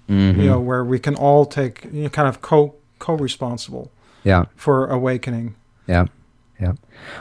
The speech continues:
Speaker 1: Well, we all have that capacity to wake up, you know, that's
Speaker 2: Yeah.
Speaker 1: a very common teaching, that we all have this, uh, when we bow to each other in a, a formal way, you know, it's that,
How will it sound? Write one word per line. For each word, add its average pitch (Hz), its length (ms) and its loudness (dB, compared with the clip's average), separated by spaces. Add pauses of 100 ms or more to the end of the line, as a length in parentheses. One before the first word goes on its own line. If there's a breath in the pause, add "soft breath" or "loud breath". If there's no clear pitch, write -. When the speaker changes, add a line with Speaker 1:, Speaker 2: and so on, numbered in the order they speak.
Speaker 1:
Well, 117 120 6
we 120 120 6
all 120 160 6
have 135 160 2
that 120 160 -2
capacity 110 580 -2
to 87 100 -2
wake 92 220 -2
up, 98 300 -4
you 82 80 -2
know, 80 200 0
that's 82 320 -2
Speaker 2:
Yeah. 82 320 0
Speaker 1:
a 80 60 -6
very 87 240 2
common 85 380 0
teaching, 85 380 -2
that 78 140 -2
we 76 120 0
all 82 160 2
have 85 180 2
this, 80 300 -2
uh, 80 160 -2 (420 loud breath)
when 92 140 2
we 87 120 4
bow 82 300 2
to 85 200 -2
each 82 180 -2
other 78 280 -2
in 73 220 -4
a, 78 380 -6
a 85 120 -2
formal 101 440 2
way, 82 240 2
you 107 80 0
know, 82 180 0
it's 78 160 -6
that, 85 220 -2